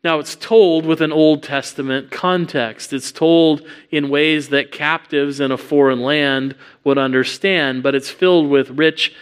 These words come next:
spiritual significance of what it will mean when Christ comes again in glory to perfect the blessings that he's given to his people.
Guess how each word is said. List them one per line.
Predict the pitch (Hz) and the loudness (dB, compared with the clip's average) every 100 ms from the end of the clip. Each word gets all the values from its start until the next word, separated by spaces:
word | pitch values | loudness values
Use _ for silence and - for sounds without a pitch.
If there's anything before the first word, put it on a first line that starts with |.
| - | -20
spiritual | - - 202 202 202 - 156 | -20 -8 2 2 2 -2 -6
significance | - 135 151 175 160 139 135 135 - - | -6 -4 -2 -2 -2 -2 -4 -8 -16 -6
of | 156 143 | -4 0
what | 185 | 0
it | 170 | 0
will | 156 | -2
mean | 156 190 202 175 | 0 2 2 2
when | 151 | -2
Christ | 143 160 156 - | -2 -2 -2 -4
comes | - 170 156 | -4 -4 -4
again | 135 147 156 | -4 -2 -2
in | 143 127 | -2 -4
glory | 123 127 165 160 127 127 - - | -2 2 4 4 2 -2 -8 -12
to | - | -8
perfect | 139 147 - 175 170 | -6 -6 -4 -6 -6
the | 147 | -14
blessings | 135 143 143 147 131 127 | -6 -6 -6 -6 -6 -6
that | 127 123 | -6 -6
he's | 120 | -6
given | 117 127 123 120 113 _ _ _ | -4 -2 -2 -6 -10 _ _ _
to | - 127 | -6 -4
his | 117 | -6
people. | - 156 - - | -4 -6 -6 -12